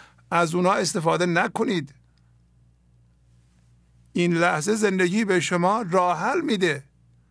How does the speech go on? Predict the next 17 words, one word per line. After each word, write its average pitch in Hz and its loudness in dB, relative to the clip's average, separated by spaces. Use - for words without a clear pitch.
و 175 -2
این 214 0
حقیقت 170 0
خداست. 156 -4
نه 196 0
اینکه 220 0
ما 196 0
یه 185 0
خدایی 175 0
در 170 0
آسمان 165 -2
ها 165 0
هست، 170 -4
ما 165 -2
هم 170 -2
من 165 0
ذهنی 160 -2